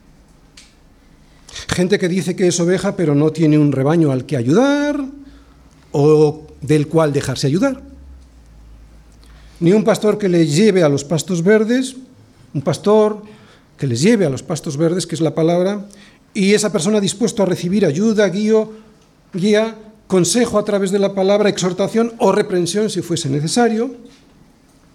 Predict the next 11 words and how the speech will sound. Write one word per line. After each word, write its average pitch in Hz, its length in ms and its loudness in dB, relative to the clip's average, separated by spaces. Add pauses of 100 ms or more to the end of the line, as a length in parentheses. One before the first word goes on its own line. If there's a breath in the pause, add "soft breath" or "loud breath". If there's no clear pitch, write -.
(420 loud breath)
No 170 80 2
están 208 200 0
dispuestos 202 680 -2
a 156 180 -2
aprender, 190 580 2 (840 soft breath)
por 139 120 0
eso 147 140 -2
no 170 120 2
crecen 226 380 0
ni 240 80 2
crecerán, 180 520 -2